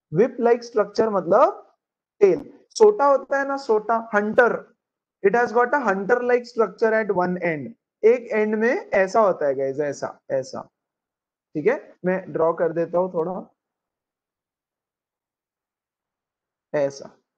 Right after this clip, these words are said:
right? So this is a tail-like structure that it has got, and it shows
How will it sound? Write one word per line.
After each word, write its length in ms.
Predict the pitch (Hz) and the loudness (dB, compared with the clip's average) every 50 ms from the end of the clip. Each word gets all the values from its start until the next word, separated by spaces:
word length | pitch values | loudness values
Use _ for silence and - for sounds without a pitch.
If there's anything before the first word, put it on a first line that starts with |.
| - | 2
right? 200 | 175 240 269 214 - - - - | 4 4 4 4 2 -2 -12 -2
So 140 | - 277 254 | 2 4 4
this 220 | 214 220 226 226 247 | 6 4 2 2 0
is 100 | 247 226 | 0 4
a 140 | 254 262 262 262 254 | 4 4 4 6 6
tail-like 420 | 226 233 240 247 247 247 247 226 | 6 6 4 4 2 2 2 0
structure 460 | 233 - 226 208 202 208 - 220 208 | -2 -2 0 0 0 0 0 0 2
that 180 | 196 190 202 196 | 2 2 0 0
it 180 | 180 185 156 175 | 0 0 0 0
has 160 | 170 165 156 143 | 0 0 0 0
got, 140 | 143 131 117 113 - _ _ _ _ _ - | 0 0 0 -2 -6 _ _ _ _ _ 2
and 160 | 214 226 233 | 2 2 4
it 160 | 247 247 226 240 - - | 2 0 0 -2 0 4
shows 260 | 220 214 233 254 277 | 6 8 8 8 6